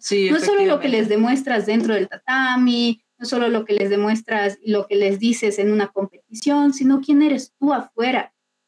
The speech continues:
Speaker 2: Los niños, tus alumnos, no solo niños, los grandes también, se van a dar cuenta de quién tú eres, por quién tú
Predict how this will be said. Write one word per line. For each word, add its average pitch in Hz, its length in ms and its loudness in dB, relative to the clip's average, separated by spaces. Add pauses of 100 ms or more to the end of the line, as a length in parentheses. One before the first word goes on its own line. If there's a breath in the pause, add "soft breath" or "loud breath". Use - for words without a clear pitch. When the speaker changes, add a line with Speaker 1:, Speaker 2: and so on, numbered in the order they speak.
Speaker 2:
Los 202 240 0
niños, 233 480 4
tus 202 180 -6
alumnos, 226 540 2
no 240 80 -2
solo 359 220 0
niños, 240 420 2
los 190 160 -6
grandes 240 380 0
también, 220 400 0
se 208 100 -8
van 240 140 2
a 262 80 2
dar 247 160 -4
cuenta 254 320 0
de 202 200 -2
quién 247 360 2
tú 320 180 2
eres, 214 540 -2
por 403 160 -4
quién 269 280 0
tú 370 240 -2